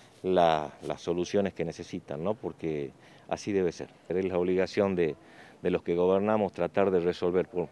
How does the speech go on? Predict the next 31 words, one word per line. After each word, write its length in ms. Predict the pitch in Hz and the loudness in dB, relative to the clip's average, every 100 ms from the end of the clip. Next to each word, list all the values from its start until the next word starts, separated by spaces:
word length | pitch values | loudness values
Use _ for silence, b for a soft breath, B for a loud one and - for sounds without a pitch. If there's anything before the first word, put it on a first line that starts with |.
| - - | -12 -16
supuesto, 440 | - - 104 98 | -6 -2 0 2
hay 60 | 95 | 0
muchas 320 | 107 95 90 | 0 -2 -2
cosas 300 | 104 95 87 | 0 0 -2
por 180 | 82 87 | 0 0
hacer, 300 | - 82 - B B B | 2 0 -2 B B B
pero 140 | 98 95 | 2 4
en 80 | 107 | 4
estos 220 | - 92 | 4 4
casos 340 | 110 107 101 | 4 4 2
la 100 | 90 | 0
gente 260 | 101 95 90 | 0 0 0
necesita 500 | 92 95 110 98 90 | -2 -4 -4 -2 -2
que 80 | 87 | 0
los 120 | 85 | 2
gobernantes 420 | 95 107 107 95 | 4 4 4 2
estén 220 | - 107 | 4 2
al 120 | 104 | 4
lado 220 | 113 113 107 | 6 6 6
de 160 | 135 | 6
ellos 280 | 139 160 - B B B - | 6 2 0 B B B -2
y 120 | 95 | 2
dándole 380 | 101 101 107 110 | 4 4 4 6
fuerza 380 | 151 165 - 107 | 10 8 8 0
sobre 240 | 107 107 | 2 2
todas 200 | - 131 | 4 4
las 100 | 110 | 4
cosas, 320 | 135 139 123 | 2 0 -2
porque 480 | - 98 - 98 85 B B B B - | 0 0 2 2 0 B B B B 4
perder 420 | 101 107 131 127 | 6 10 8 8
todo 440 | - 143 123 95 | 6 6 6 4